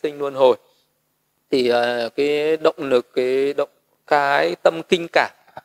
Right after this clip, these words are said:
về cái nỗi khổ trong sinh tử đấy nó mạnh, nó mới khiến cho cái người đấy có được cái sự tinh tấn, nhiệt tâm, tinh cần, tỉnh giác nó mới mạnh. Còn nếu như không thuyên thuyết tái sinh thì cái sự nhiệt tâm, tinh cần, tỉnh giác nó rất là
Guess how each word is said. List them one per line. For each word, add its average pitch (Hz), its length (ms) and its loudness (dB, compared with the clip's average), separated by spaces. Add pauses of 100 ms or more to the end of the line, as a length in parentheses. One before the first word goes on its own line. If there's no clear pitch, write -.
(140)
về 123 240 2
cái 135 120 -2
nỗi 156 220 0
khổ 110 340 0
trong 143 220 -4
sinh 143 200 -12
tử 110 260 0
đấy 117 180 0
nó 160 100 -8
mạnh, 165 300 0 (460)
nó 127 180 0
mới 147 200 -2
khiến 165 440 -4
cho 170 120 -2
cái 147 140 -8
người 143 260 -2
đấy 120 460 -2 (120)
có 127 380 2
được 160 120 -2
cái 147 80 -6
sự 165 240 -4
tinh 180 300 2
tấn, 175 300 0
nhiệt 175 160 0 (140)
tâm, 165 220 0
tinh 156 200 -8
cần, 123 200 -4
tỉnh 117 200 -18
giác 147 200 -4
nó 143 80 -8
mới 147 100 -12
mạnh. 156 180 -4 (640)
Còn 127 140 -4
nếu 123 160 -6
như 151 140 -8
không 147 260 -6
thuyên 139 420 -12
thuyết 160 180 -8
tái 123 160 -2
sinh 143 260 -12
thì 127 60 -14
cái 117 140 -10
sự - 120 -10
nhiệt 135 200 -4
tâm, 143 180 -4
tinh 139 200 -12
cần, 117 200 -6
tỉnh 110 160 -12
giác 151 180 -12
nó 165 80 -8
rất 185 140 -6
là 180 120 -8